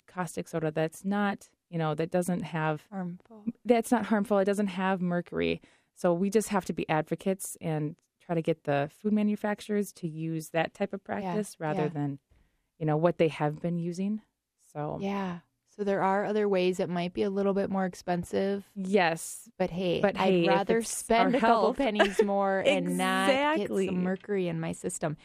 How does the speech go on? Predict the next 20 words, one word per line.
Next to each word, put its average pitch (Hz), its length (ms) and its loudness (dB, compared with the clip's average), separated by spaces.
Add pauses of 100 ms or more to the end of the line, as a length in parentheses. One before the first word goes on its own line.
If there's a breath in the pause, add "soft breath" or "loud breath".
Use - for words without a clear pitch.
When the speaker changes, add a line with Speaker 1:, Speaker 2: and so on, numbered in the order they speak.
Speaker 2:
You - 80 -2
know, - 80 2
Speaker 1:
Yeah. 277 60 6
Speaker 2:
I 269 100 4
mean, 302 140 2
this 294 180 0
is 349 160 2
really 254 400 4
important 233 460 0
because 233 260 0
think 294 240 -6
about 277 300 0
this. 226 480 0 (960)
Ten 285 260 2
percent 240 680 0
of 208 180 0
the 208 160 2
average 202 420 0
person's 208 560 -2
diet 180 800 0